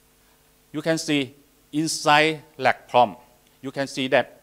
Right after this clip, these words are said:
it's defined question and context as input variables. We create a chat model using Chat Open A I.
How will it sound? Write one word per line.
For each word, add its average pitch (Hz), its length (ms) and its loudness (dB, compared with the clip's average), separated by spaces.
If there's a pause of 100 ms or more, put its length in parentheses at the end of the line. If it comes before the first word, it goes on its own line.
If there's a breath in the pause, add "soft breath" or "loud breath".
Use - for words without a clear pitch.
(120)
it's 127 160 -10
defined 120 720 -2
question 156 480 -6 (540)
and 107 180 -6
context 110 480 -6 (260)
as 104 280 -2 (140)
input 104 360 -12 (120)
variables. 101 680 -8 (3750 soft breath)
We 143 140 -4
create 151 400 2
a 131 80 -4
chat 139 280 -2
model 120 480 0
using 147 340 -6
Chat - 300 -4
Open 127 300 -6
A 107 160 -6
I. 95 280 -8